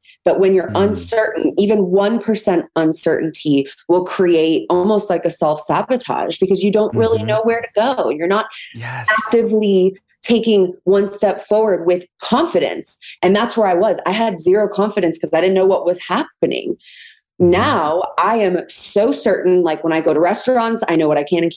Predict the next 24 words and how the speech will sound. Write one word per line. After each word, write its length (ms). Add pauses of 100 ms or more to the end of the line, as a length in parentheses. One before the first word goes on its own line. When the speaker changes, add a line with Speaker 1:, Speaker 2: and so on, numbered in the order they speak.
Speaker 1:
can't 180
eat. 140
I 60
know 160
when 100
I'm 100
home, 420
I 100
know 140
what 80
I 80
can 220
and 120
can't 280
eat. 180 (320)
I 100
feel 380
alive. 500 (380)
When 220
I 60
look 240
back 220
at 80
my 140